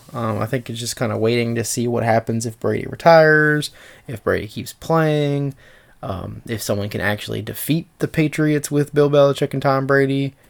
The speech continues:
I think people are just waiting. I, I'm not sure if it's, it's up or down as of yet. It hasn't really, I mean, yes, the ratings were low this year in the Super Bowl, but, but I think in light of all of the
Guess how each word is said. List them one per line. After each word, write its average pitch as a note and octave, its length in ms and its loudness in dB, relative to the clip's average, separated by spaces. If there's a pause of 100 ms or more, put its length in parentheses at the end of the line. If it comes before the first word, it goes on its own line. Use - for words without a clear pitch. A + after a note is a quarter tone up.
(360)
I B2+ 60 2
think C3 180 2
people B2+ 260 0
are B2 80 2
just A#2+ 140 -4
waiting. G#2+ 580 -2 (140)
I, A2+ 80 -2
I'm A2+ 180 2
not A2 160 0
sure A2 220 -2
if G#2+ 100 -4
it's, - 320 -6
it's A2 280 -8
up C3 220 4
or C3 120 2
down G#2+ 580 0 (160)
as G#2 220 0
of G#2 180 -4
yet. - 580 -8 (140)
It B2 80 -2
hasn't C3 300 2
really, A2+ 320 -2 (160)
I - 80 -20
mean, D3 160 2
yes, C#3 280 8
the A#2 220 0
ratings A#2+ 380 2
were B2 80 0
low A#2 240 4
this A#2+ 260 -2
year G#2+ 400 -2
in B2+ 80 -2
the A2 60 -2
Super A#2 260 -2
Bowl, G#2+ 340 2
but, A2 220 -4 (1300)
but A#2+ 160 8
I A#2 120 8
think B2 360 0
in B2 220 0
light A2+ 240 4
of A2 160 4
all G#2+ 240 8
of A2+ 140 -2
the A2 480 -2